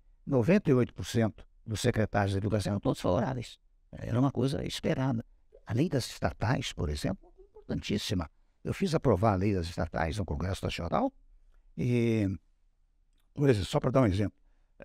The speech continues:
as estatais estavam em situação, eh, praticamente deficitária. Petrobras, por exemplo, que é o exemplo mais vibrante, né? Eu chamei o Pedro Parente e disse, "Olha, Pedro, agora com a lei das estatais, não tem nenhuma influência política. Você vai lá,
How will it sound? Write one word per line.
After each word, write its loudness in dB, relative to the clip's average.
as -2
estatais 2
estavam 0
em 0
situação, -2
eh, -4
praticamente 0
deficitária. 0
Petrobras, 4
por -2
exemplo, 2
que -4
é 2
o 2
exemplo 0
mais 2
vibrante, 0
né? -2
Eu -8
chamei 2
o 6
Pedro 2
Parente 0
e -2
disse, -2
"Olha, 2
Pedro, 0
agora 2
com 2
a 4
lei 0
das -4
estatais, -2
não -2
tem 2
nenhuma 2
influência -2
política. -4
Você 0
vai 4
lá, 4